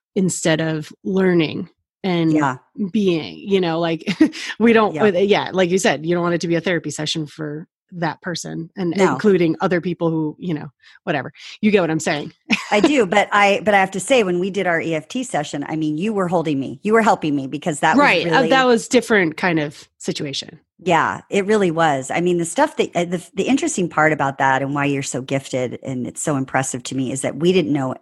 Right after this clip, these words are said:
Speaker 2: uh, we really didn't know much about it, each other. And you don't know all of my, of my childhood shit. And so
Speaker 1: <laughs>
Speaker 2: the stuff that you tapped into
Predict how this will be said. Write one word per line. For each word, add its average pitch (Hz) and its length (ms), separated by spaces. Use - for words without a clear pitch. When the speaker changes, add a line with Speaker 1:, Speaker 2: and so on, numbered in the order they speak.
Speaker 2:
uh, 139 60
we 147 160
really 180 240
didn't 135 220
know 131 100
much 123 220
about 107 180
it, 107 160
each 135 220
other. 151 260
And 175 380
you 214 160
don't 185 180
know 147 200
all 135 180
of 135 120
my, 127 520
of 135 180
my 127 240
childhood 127 460
shit. 190 400
And 147 160
so 131 640
Speaker 1:
<laughs> - 80
Speaker 2:
the 156 200
stuff 240 360
that 208 100
you 202 240
tapped 190 380
into 160 640